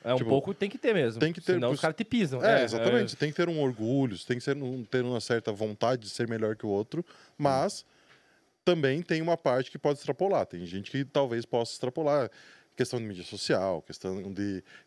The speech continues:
Speaker 2: posicionamento, questão de várias coisas que a pessoa pode extra-, extrapolar. Então, eu acho que tem que ter um controle muito bom sobre isso.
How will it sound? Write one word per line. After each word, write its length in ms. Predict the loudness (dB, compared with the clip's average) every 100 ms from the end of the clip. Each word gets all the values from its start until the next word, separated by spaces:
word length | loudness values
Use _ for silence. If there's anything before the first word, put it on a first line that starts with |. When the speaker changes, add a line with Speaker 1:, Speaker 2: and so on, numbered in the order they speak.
| -6
Speaker 2:
posicionamento, 840 | -4 -4 -2 -2 0 -2 -4 -6
questão 280 | -8 -4 -4
de 80 | 0
várias 280 | 2 2 0
coisas 220 | -2 -2
que 60 | -2
a 40 |
pessoa 200 | -4 -4
pode 180 | -2 -4
extra-, 160 | -6 -8
extrapolar. 420 | -4 -2 0 0
Então, 180 | 0 0
eu 60 |
acho 100 | 0
que 60 | -2
tem 120 | -6
que 60 | -2
ter 120 | -2
um 60 | 0
controle 400 | -2 0 -2 -2
muito 180 | -4 -4
bom 140 | -4
sobre 240 | -2 0
isso. 140 | -2